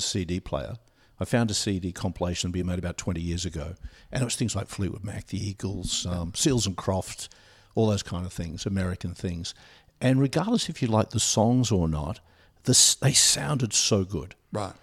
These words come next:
Speaker 1: W-, what is it about records from that period, do you think, why they sonically sound so good? Are things more compressed these days? W-, what is it, do you think?
Speaker 2: I don't know technically what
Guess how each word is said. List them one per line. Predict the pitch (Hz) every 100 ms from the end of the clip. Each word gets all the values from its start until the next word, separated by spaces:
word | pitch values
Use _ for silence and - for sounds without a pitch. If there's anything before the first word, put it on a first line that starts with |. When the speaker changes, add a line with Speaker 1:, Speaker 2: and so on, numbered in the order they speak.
| _ - _ _ _ 190
Speaker 1:
W-, | 202 175
what | 226 359
is | 320 202
it |
about | 160 135 113 120
records | 113 - 98
from | - 95
that | 87 -
period, | - 107 101
do | 95
you | 90
think, | - 87 85 - _ 123
why | 107 104 117
they | 113
sonically | 107 - 127 139 - 90
sound | - - 98 101
so | - 107
good? | 113 151 - _ _ - - _ -
Are | -
things | - 180 156
more | 147
compressed | - 120 - 147 -
these | 143 151
days? | - 202 247 -
W-, | 175 -
what | 165
is | 160 -
it, | -
do | -
you | 90
think? | 85 - - -
Speaker 2:
I | 147
don't | 143
know | 131
technically | - 143 151 131 113
what | 107